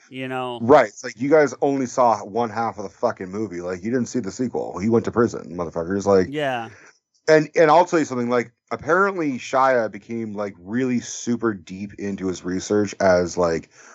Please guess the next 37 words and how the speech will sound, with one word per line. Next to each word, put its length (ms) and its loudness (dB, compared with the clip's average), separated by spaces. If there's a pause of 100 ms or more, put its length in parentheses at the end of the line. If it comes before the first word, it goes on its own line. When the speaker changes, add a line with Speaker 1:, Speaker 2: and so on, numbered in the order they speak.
(140)
Speaker 2:
a 80 4
Wall 220 0
Street 300 0
dude, 320 2 (920)
that 360 6 (880)
he, 300 -6
like, 320 4 (340)
got 300 4
his 200 -4
license 640 -6
and 100 0
all 200 6
that 200 2
shit 380 -2
and 100 -8
blah, 260 2
blah, 180 4
blah. 320 2
But, 160 -8
like, 340 -4
a 100 4
lot 240 2
of 60 0
the 60 -6
people 220 -6
that 140 -4
trained 560 -6
him 380 -4 (680)
ended 180 6
up 120 6
going 260 2
to 80 -2
jail. 360 0
<laughs> 60 -10 (500)
Speaker 1:
Oh, 300 6
Speaker 2:
Like, 180 8
Speaker 1:
really? 380 2